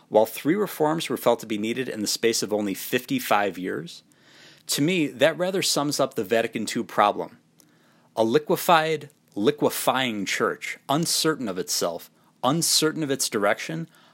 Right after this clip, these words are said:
uncertain of the hierarchy of reality that should be reflected in its structures of governance. It will be necessary at some point for well-equipped political philosophers and dogmatic theologians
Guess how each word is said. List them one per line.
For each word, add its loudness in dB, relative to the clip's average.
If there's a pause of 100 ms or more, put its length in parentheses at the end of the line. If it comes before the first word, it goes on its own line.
(180)
uncertain 0
of -8
the -2
hierarchy 0
of -4
reality 0 (360)
that 4
should -2
be -2
reflected 0
in -6
its -4
structures 0
of -8
governance. -6 (840)
It 2
will 4
be 0
necessary 0 (100)
at -4
some -2
point -8 (420)
for 0
well-equipped 2
political -2
philosophers -2
and -6
dogmatic 0
theologians -2